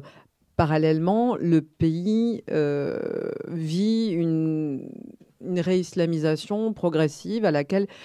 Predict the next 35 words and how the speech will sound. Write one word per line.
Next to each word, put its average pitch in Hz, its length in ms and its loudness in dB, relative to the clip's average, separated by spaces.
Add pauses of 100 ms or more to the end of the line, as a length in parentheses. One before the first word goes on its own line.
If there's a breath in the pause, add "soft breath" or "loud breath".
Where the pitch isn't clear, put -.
(140 loud breath)
j'assiste, 165 760 -2
euh, 151 300 2
comme 156 260 -4
certains 151 320 -4
d'entre 156 280 -2
vous 156 220 -6
ici, 165 400 -4
euh, 139 140 2
qui 151 360 -8
vivaient 151 380 0
là-bas 151 420 2
à 139 60 0
cette 139 220 -4
époque-là, 147 460 0 (440 loud breath)
euh, 147 640 4
j'assiste 160 600 -2
en 156 80 -2
tant 185 180 -2
que, 147 560 -6 (720)
j'allais 143 220 -4
dire 147 200 -4
pas 151 140 -2
d-, 139 140 -12 (120)
pas 143 120 -2
d'égyptienne, 151 580 -4
mais 170 100 0
de, 139 220 -6
de, 135 340 -8 (180)
de, - 220 -12
de - 100 -6 (120)
résidente, 165 800 -2 (460 loud breath)
et, 208 360 2
euh, 151 140 2
je 135 140 -6
le, 143 100 0